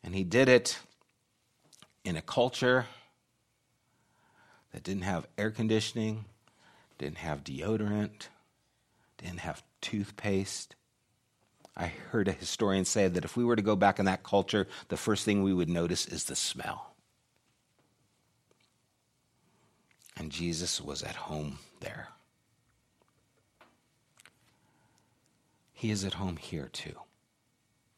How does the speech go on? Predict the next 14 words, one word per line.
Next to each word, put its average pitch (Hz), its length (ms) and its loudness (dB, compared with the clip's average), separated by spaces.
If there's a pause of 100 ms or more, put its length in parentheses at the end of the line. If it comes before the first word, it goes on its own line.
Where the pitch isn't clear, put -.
(920)
But - 80 -14
he 78 160 -4
is - 180 -4
through 71 400 -8
you, 67 280 -12 (760)
through - 160 -14
me. - 340 -14 (1800)
And 82 80 -10
so 78 220 -2
let's 101 400 2
allow 98 500 4 (480)
God 90 360 0
to 92 100 -6
work 87 680 -2